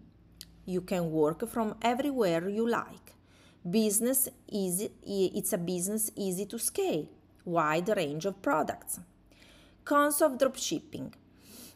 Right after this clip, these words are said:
Low margins on sales. Potential s-, problems with inventory. Potential problems with shipping. How does wor-, dropshipping work for fashion business? Let's say you run a multi-brand online store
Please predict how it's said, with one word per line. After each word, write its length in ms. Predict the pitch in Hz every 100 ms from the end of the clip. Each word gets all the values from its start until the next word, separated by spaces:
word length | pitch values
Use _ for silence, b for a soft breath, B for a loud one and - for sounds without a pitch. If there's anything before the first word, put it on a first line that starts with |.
| B
Low 320 | 226 233 247
margins 680 | 269 240 185 185 214 220 -
on 160 | 226 226
sales. 640 | - - - - - - - - -
Potential 640 | 208 240 220 214 247 202
s-, 220 | 180 - - - -
problems 640 | - 180 175 202 233 269 269
with 200 | 247 233
inventory. 640 | 247 269 269 269 165 139 -
Potential 640 | 190 175 160 151 156 165 151
problems 600 | 160 139 - 165 202 233
with 240 | 233 226
shipping. 540 | - 262 - - - - - _ _ - -
How 280 | - 302 311
does 240 | 330 330
wor-, 180 | 269 262
dropshipping 1000 | - - 196 233 233 - 247 233 240 214
work 320 | 196 190 190
for 180 | - 180
fashion 440 | 170 160 170 151
business? 480 | - - - - - B B B B
Let's 320 | - 302 320
say 200 | - 240
you 220 | 247 233 208
run 240 | 180 180
a 40 |
multi-brand 640 | 185 190 185 185 165 160 165
online 300 | 156 151 147
store 400 | - 143 135